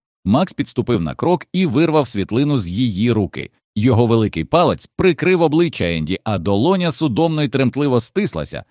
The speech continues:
зминаючи фото. Тіло Енді розрізала навпіл біла тріщина, коли Макс склав фото і заховав його. Сімнадцять. Піп намагалася відгородитися від загальної розмови, заштовхавши її у звичний саундтрек кафетерію.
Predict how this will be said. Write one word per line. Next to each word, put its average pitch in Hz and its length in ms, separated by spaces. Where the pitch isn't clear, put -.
зминаючи 120 800
фото. 85 400
Тіло 113 260
Енді 127 300
розрізала 139 520
навпіл 143 380
біла 135 260
тріщина, 127 540
коли 110 240
Макс 127 300
склав 147 280
фото 180 300
і 170 60
заховав 156 540
його. 73 320
Сімнадцять. 120 800
Піп 233 240
намагалася 107 640
відгородитися 170 800
від 180 160
загальної 143 580
розмови, 104 500
заштовхавши 151 920
її 117 420
у 104 140
звичний 113 500
саундтрек 101 580
кафетерію. 92 680